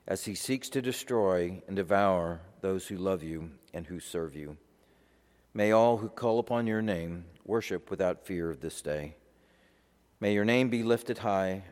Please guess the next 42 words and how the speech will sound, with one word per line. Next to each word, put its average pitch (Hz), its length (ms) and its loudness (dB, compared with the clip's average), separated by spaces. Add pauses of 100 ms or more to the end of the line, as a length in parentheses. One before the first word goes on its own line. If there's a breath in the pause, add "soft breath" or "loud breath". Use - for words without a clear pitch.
around 90 340 -4
the 95 140 -4
earth 76 380 -10 (580 soft breath)
by 92 140 0
people 90 480 -6
of 90 140 -8
every 82 200 -4
tribe 92 580 -2 (600)
and 95 120 -2
every 92 200 -2
nation. 80 480 -8 (1600 soft breath)
We 117 100 -2
pray 127 220 10
that 120 200 4
you 127 100 2
will 127 120 6
use 110 240 -2
Pastor 110 420 -2
Nathan 98 540 -4 (240)
to 110 80 -12
proclaim 101 520 -2
thy 95 180 2
word 90 500 -2 (280)
in 92 120 -10
power 98 500 -2
of 87 180 -6
the - 60 -10
Spirit. 78 420 -8 (1400 loud breath)
And 123 120 0
we 120 80 4
pray 123 240 4
that 110 180 -2
this 113 140 0
same 104 240 -2
Spirit 107 480 0
will 92 160 -2
open 98 240 -4
the 90 80 -6
hearts 98 400 -4
of 82 140 -10
its - 160 -12
hearers 87 480 -6